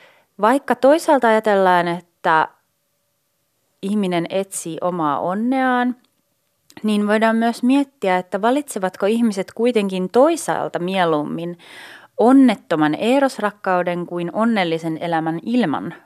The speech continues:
rakastettua. Tämä on myös pohdinta, jonka C S Lewis on esittänyt. Jos asiaa alkaa pohtia, niin voisi ehkä ajatella, että jumalallista rakkautta lahjarakkautena ja niin sanotusti tällaista ihmisten välistä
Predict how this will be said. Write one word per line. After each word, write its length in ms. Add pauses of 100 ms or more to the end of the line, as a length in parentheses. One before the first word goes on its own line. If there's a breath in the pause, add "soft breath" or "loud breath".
rakastettua. 840
Tämä 280
on 140 (360 loud breath)
myös 240
pohdinta, 540
jonka 280
C 140 (120)
S 140
Lewis 420
on 180
esittänyt. 800 (720 soft breath)
Jos 280
asiaa 460
alkaa 320
pohtia, 480
niin 200
voisi 260
ehkä 240
ajatella, 600
että 300
jumalallista 640
rakkautta 600
lahjarakkautena 1160 (460 soft breath)
ja 120
niin 280
sanotusti 640
tällaista 460
ihmisten 580
välistä 500